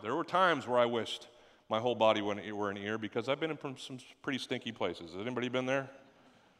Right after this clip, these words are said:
I'm, I wish my nose didn't work right now. But Paul's point is, look, if, if everybody was one thing and not another, then the parts that are necessary to make our bodies work, uh, would not be a part of us at all.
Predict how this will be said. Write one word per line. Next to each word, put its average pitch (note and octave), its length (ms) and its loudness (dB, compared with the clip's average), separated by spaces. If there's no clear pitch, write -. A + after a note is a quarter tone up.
I'm, A2+ 260 -10
I G#2+ 80 0
wish B2+ 200 -4
my B2 120 0
nose A#2 240 -2
didn't G#2+ 180 -4
work G2 200 -2
right E2+ 180 -6
now. D#2+ 180 -10
But A2 180 -4
Paul's G#3 300 8
point D3 260 4
is, C#3+ 80 -2
look, G#3 240 4
if, C3 220 -8
if D3 140 -2
everybody F#3 420 6
was D3+ 180 2
one F3 320 4
thing E3+ 340 4
and D3 120 0
not D#3 180 8
another, C#3+ 540 6
then D3 300 4
the C3 80 -2
parts G3+ 400 8
that F#3+ 120 6
are F3+ 80 6
necessary F3 520 2
to D#3+ 60 0
make D#3 260 2
our F#3 180 10
bodies B2 400 4
work, A#2+ 320 0
uh, B2 100 -6
would B2+ 140 -4
not C3+ 180 -6
be C3+ 320 -4
a A#2+ 40 -14
part B2+ 220 -4
of C3 80 -6
us B2+ 160 -4
at C3+ 60 -4
all. - 320 -6